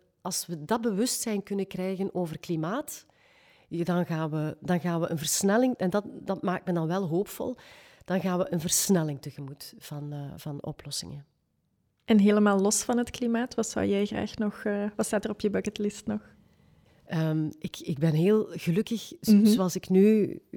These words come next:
Speaker 1: leef.
Speaker 2: Ja.
Speaker 1: En ik, ik heb een, ik heb een heel, een hele fijne partner.
Speaker 2: Mhm.
Speaker 1: En wij zeggen zeer geregeld tegen elkaar, "We have to count our blessings."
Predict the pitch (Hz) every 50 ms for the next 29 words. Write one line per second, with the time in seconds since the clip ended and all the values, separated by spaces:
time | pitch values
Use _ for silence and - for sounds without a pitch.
0 | - - - - 180 180 202 226 233 - - - - - - _ - 220 226 220
1 | 214 - _ - - _ _ _ - 185 180 180 180 170 - - - - - -
2 | - - - - 170 - 170 170 170 175 - - - 175 160 156 160 165 165 170
3 | 175 190 190 180 160 - - - - - - - 170 156 175 190 196 165 - -
4 | 190 180 185 180 - - 180 196 - - 214 208 - - - - - _ _ -
5 | 226 208 202 196 196 175 175 175 165 170 160 151 175 170 165 165 - - 143 -
6 | 156 190 214 226 180 143 180 156 180 190 190 - 202 - - 190 180 165 170 170
7 | 160 - 170 165 160 165 - - - - - - - - - - - _ _ _
8 | _ _ _ _ _ _ _ _ _ - 170 165 160 175 170 - - - - -
9 | 151 151 151 147 - 151 139 135 - 139 135 - - 143 135 131 123 - - -
10 | - - -